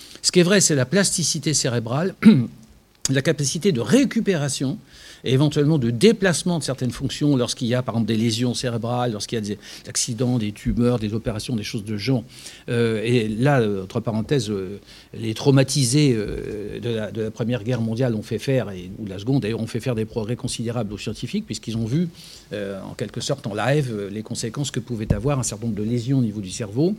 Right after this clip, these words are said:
dans la perte des fonctions cognitives et dans la, l'éventuel, dans certains cas,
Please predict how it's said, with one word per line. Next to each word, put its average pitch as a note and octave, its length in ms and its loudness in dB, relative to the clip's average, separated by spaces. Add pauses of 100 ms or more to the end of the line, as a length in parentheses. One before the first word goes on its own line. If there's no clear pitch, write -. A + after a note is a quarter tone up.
(300)
dans A2 120 -4
la A2 100 -4
perte - 240 -2
des B2+ 60 -2
fonctions A#2+ 320 -6
cognitives G#2+ 640 -2
et D3+ 80 4
dans F3 260 4 (420)
la, C#3 240 2 (600)
l'éventuel, B2 640 0 (180)
dans F#2+ 100 -8
certains G#2 320 -8
cas, G3 240 -2